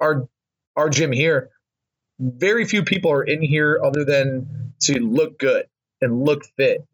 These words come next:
And what we know is form follows function. And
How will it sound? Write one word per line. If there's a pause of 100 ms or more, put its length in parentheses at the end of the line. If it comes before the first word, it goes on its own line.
(280)
And
what
we
know
is
form
follows
function. (840)
And